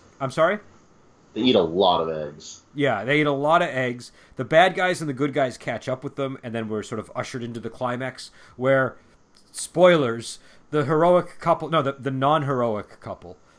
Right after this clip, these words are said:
Speaker 1: uh, die in a,
Speaker 2: Uh-huh.
Speaker 1: an explosion together after, long after the bad guy's been killed. It's completely unclear to me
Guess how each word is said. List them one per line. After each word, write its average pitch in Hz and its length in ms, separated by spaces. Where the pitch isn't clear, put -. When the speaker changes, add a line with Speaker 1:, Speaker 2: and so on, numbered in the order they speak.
Speaker 1:
uh, 104 300
die 139 320
in 135 60
a, 127 200
Speaker 2:
Uh-huh. 127 80
Speaker 1:
an 131 140
explosion 147 720
together 87 520
after, 151 640
long 220 320
after 208 260
the 165 80
bad 151 340
guy's 120 300
been 110 220
killed. 123 340
It's - 280
completely 196 580
unclear 165 420
to 151 80
me 113 240